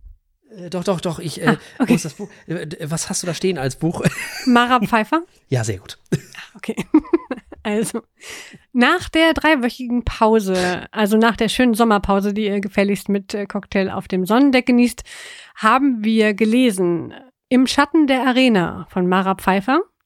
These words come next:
Speaker 2: Gehört haben wir das Album Five von Tony Banks mit dem Czech National Symphony Orchestra, äh, unter Nick Ingman.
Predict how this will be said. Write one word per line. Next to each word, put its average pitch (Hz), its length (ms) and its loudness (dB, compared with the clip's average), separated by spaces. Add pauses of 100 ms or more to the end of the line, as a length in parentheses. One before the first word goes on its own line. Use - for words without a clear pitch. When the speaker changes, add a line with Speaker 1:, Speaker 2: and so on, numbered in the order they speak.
(800)
Speaker 2:
Gehört 269 300 4
haben 311 160 4
wir 285 80 4
das 269 100 -4
Album 233 300 2
Five 214 520 0
von 262 200 0
Tony 254 260 2
Banks 226 420 0
mit 240 140 -2
dem 226 220 2
Czech 233 240 2
National 220 500 0 (240)
Symphony 226 720 2
Orchestra, 226 600 0 (280)
äh, 196 500 0
unter 190 300 0
Nick 196 440 -2
Ingman. 247 420 6